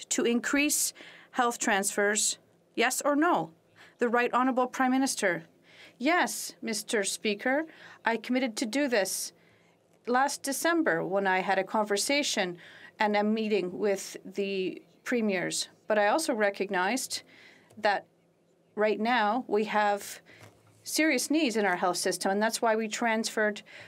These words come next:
billions of dollars additionally to the provinces and territories so that we could get through this pandemic.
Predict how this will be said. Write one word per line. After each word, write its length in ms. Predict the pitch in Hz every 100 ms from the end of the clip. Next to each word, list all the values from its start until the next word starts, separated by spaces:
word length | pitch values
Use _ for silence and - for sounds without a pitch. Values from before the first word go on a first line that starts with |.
| -
billions 480 | - 370 370 277 247
of 100 | 190
dollars 720 | 175 170 151 151 156 - - - _ _ -
additionally 680 | 214 277 339 233 190 160 160 - - - - -
to 80 | 247
the 80 | 214
provinces 480 | 214 190 196 190
and 160 | 190 185
territories 760 | - 180 175 196 170 165 165 - _ _
so 200 | - -
that 140 | 220 208
we 80 | 214
could 160 | 240
get 240 | 214 240 -
through 220 | 277 269
this 160 | 185
pandemic. 680 | 180 202 185 175 165 - -